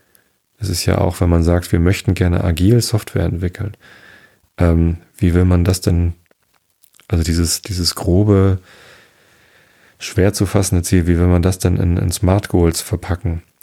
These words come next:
Ähm, ist vielleicht dann gar nicht so wichtig, dass man dieses große Ding in ein Smart Goal verpackt, sondern vielleicht ist es dann einfach gut, wenn man sagt, okay, das ist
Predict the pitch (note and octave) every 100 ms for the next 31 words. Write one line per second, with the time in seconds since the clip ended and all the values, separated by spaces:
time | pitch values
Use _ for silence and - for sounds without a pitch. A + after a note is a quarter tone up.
0 | - F2+ E2 - G2 - - F#2 G#2+ B2
1 | - - G#2 G#2+ G#2 G2 G2 A2 G#2+ -
2 | F#2+ F#2+ - B2 - F#2 G2 - F#2 F2+
3 | F#2 F2+ G#2 G2+ A#2 G2 - G#2 A2+ -
4 | - - - _ - F#2 F2+ F2+ G2 A2
5 | - A2 A2+ A2 - G#2 - A#2 - -
6 | F#2+ F#2+ F#2+ - - - - - F#2 F2
7 | A2+ - G#2+ G#2 - G2+ A2 G2+ G2+ -
8 | G#2+ - F#2+ F2+ F#2 F#2 F#2 G2 F2 G#2
9 | - A#2+